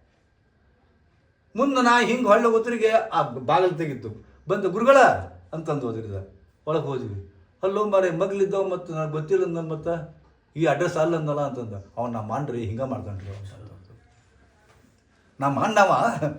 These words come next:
ಹಿಂಗ ಮಾಡ್ತಾನ್ರಿ, ಬಂದ್ ಮಂದಿಗೆ" ಅಂತಂದ. ಏನ್ ಮಾಡ್ತೀರಾ? ಅಪ್ಪ ಒಬ್ಬ ಪೇಂಟರ್,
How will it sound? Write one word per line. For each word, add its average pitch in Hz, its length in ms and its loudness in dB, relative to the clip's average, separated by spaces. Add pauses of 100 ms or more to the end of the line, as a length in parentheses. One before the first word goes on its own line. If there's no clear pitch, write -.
(240)
ಹಿಂಗ 170 180 0
ಮಾಡ್ತಾನ್ರಿ, 143 380 2
ಬಂದ್ 123 220 -4
ಮಂದಿಗೆ" 95 280 -8
ಅಂತಂದ. - 520 -16 (1900)
ಏನ್ 110 180 -6
ಮಾಡ್ತೀರಾ? 113 460 -14 (1500)
ಅಪ್ಪ 220 260 6
ಒಬ್ಬ 226 260 4
ಪೇಂಟರ್, 196 600 4